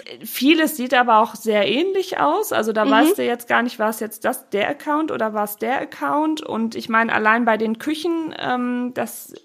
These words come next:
Speaker 1: das sind ja wahrscheinlich auch schon Beträge von vierzig bis sechzigtausend
Speaker 2: Ja.
Speaker 1: Euro, was du da manchmal siehst, was mit Schnipp, Schnapp, Bang einem präsentiert wird.
Speaker 2: Man darf gerne zugucken, aber man sollte sich nicht vergleichen. Man sollte tatsächlich auf sich selber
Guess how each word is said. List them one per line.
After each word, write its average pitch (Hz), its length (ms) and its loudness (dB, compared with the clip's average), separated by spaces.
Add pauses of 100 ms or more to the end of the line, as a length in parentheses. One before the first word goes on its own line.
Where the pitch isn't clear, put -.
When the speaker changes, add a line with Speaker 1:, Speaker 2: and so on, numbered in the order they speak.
(120)
Speaker 1:
das 220 260 -8
sind 247 200 -4
ja 220 180 2
wahrscheinlich 220 460 -2
auch 247 80 -2
schon 226 160 -2
Beträge 202 360 -6
von 208 200 -4
vierzig 214 400 -6
bis - 180 -8
sechzigtausend 180 680 -2
Speaker 2:
Ja. - 40 -6
Speaker 1:
Euro, 214 320 2
was 233 180 -4
du 233 80 -4
da 220 120 -2
manchmal 226 400 -4
siehst, 254 400 0 (440)
was 226 220 -2
mit 233 240 -2
Schnipp, 254 320 2
Schnapp, 247 380 2
Bang 247 320 2
einem 233 260 0
präsentiert 240 640 -4
wird. 262 300 -6 (480)
Speaker 2:
Man 226 160 4
darf 262 280 2
gerne 285 300 4
zugucken, 262 600 -2
aber 208 200 0
man 196 200 -2
sollte 208 340 0
sich 196 300 -4
nicht 202 260 0
vergleichen. 185 720 -2
Man 196 140 -4
sollte 226 300 2
tatsächlich 202 680 -4
auf - 140 -6
sich - 180 -4
selber 240 440 2